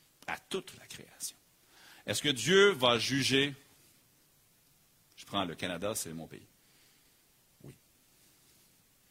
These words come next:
Mais est-ce que Dieu veut juger les Canadiens ? Non, il veut les sauver. Est-ce qu'il va les juger ? Oui, les incrédules.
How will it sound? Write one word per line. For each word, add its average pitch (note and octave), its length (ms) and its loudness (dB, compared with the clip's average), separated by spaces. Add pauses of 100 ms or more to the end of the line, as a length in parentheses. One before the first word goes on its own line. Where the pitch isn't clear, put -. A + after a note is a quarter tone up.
(680)
Mais - 100 -2
est-ce - 80 -2
que C#3 80 0
Dieu C3+ 240 0
veut E3+ 460 8
juger A#2 400 2
les F#2 120 -2
Canadiens ? D2+ 420 -10 (680)
Non, - 100 -18 (160)
il - 80 -16
veut F2+ 100 -12
les D2+ 100 -10
sauver. B1+ 240 -12 (1500)
Est-ce - 160 0
qu'il C3+ 120 0
va E3+ 160 8
les F#3 140 2
juger ? G#2+ 380 -6 (360)
Oui, - 60 -18 (640)
les E2+ 180 -10
incrédules. - 420 -12